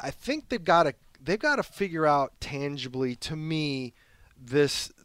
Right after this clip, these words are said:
the, the Kyler running thing. Uh, that really, um, hit home in a certain way, the way Josh Allen and Patrick Mahomes did it in their game. Now,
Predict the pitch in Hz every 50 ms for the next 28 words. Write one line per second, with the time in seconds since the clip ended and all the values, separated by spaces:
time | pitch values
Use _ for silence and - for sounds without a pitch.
0 | 135 127 117 123 131 127 123 120 - - 123 123 - - - 147 143 139 123 123
1 | 117 107 110 110 104 104 98 90 - - 95 - - - - - _ _ _ _
2 | _ _ _ _ _ _ _ - 117 127 131 127 120 117 - - - - 139 180
3 | 240 233 165 160 151 175 190 208 208 196 208 202 190 185 175 165 151 - - -
4 | 139 135 131 123 120 120 117 113 110 110 95 _ _ _ _ _ _ _ _ _
5 | - - - - - - - 160 165 156 - - - - - - 160 160 151 151
6 | 151 151 147 139 135 135 131 - - 151 143 127 117 123 123 131 127 131 131 135
7 | 131 120 117 117 110 117 123 120 120 120 117 117 110 - _ _ _ _ _ _
8 | _ _ _ - - 139 135 139 139 135 - - - 131 131 131 131 131 131 127
9 | 127 123 127 104 113 113 110 - 131 131 120 120 - 123 120 117 127 127 120 120
10 | 117 - - 127 117 123 123 113 120 120 113 110 104 110 117 113 113 131 175 170
11 | 127 95 -